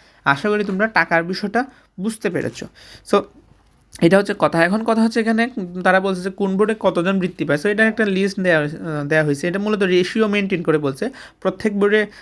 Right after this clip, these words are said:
আহ, সেম সংখ্যক শিক্ষার্থী বৃত্তি পাবে না, কারণ প্রত্যেক বোর্ডে সেম সংখ্যক শিক্ষার্থী কিন্তু পরীক্ষা দেয় না। এক এক বোর্ডে এক এক রকম। ঢাকা বোর্ডে তুলনামূলক বেশি, কারণ ঢাকা বোর্ডের শিক্ষার্থীও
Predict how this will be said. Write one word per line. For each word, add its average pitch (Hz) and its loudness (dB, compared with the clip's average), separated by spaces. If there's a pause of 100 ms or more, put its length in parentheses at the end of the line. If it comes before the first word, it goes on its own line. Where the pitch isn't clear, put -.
(140)
আহ, 151 2 (100)
সেম 185 2
সংখ্যক 202 -4
শিক্ষার্থী 180 -2
বৃত্তি 180 -2
পাবে 151 2
না, 214 -2
কারণ 156 0
প্রত্যেক 160 -2
বোর্ডে 175 -2
সেম 175 0
সংখ্যক 185 -4
শিক্ষার্থী 170 -2
কিন্তু 170 -4
পরীক্ষা 165 0
দেয় 135 2
না। 120 -6 (380)
এক 156 0
এক 196 -2
বোর্ডে 220 -2
এক 165 -2
এক - -2
রকম। 139 0
ঢাকা 185 2
বোর্ডে 220 0
তুলনামূলক 196 0
বেশি, 196 0
কারণ 185 0
ঢাকা 165 0
বোর্ডের 180 -2
শিক্ষার্থীও 220 -2